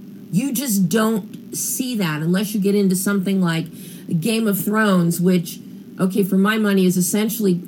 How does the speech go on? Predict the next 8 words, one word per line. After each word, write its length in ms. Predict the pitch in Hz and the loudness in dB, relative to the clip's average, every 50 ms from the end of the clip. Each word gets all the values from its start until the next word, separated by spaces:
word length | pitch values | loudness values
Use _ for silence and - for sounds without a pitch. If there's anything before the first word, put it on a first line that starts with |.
| - - | -6 -6
just 320 | 180 196 214 214 - 214 202 | -2 0 0 0 0 -2 -2
this 180 | 220 220 - | -2 -2 0
side 220 | - 208 196 196 190 | 0 0 0 0 0
of 80 | 196 196 | 2 2
monochromatic. 920 | 202 175 180 185 185 190 185 - - 226 220 214 208 208 202 185 151 135 - - - - - - - - - - | 2 4 4 4 2 2 0 0 0 0 2 2 0 0 -2 -2 -4 -4 -8 -14 -16 -16 -16 -16 -18 -14 -4 -2
Um, 400 | 165 170 160 156 165 175 180 202 - - | 0 0 2 2 4 4 4 4 2 0
<laughs> 80 | - | -2
but, 340 | 202 - 180 214 180 233 208 | 0 2 2 2 2 0 -2